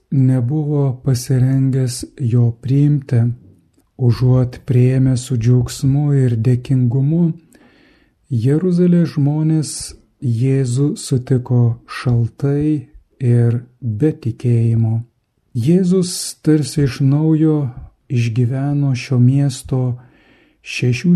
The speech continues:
šimtų metų senumo įvykį, Jeremijo laikus,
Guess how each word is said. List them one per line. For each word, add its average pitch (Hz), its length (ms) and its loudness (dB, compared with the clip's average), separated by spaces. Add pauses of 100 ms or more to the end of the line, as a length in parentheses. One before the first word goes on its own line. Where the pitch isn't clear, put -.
šimtų 156 440 0
metų 151 640 0
senumo 131 880 0
įvykį, 123 760 0 (680)
Jeremijo 131 880 2
laikus, 127 960 0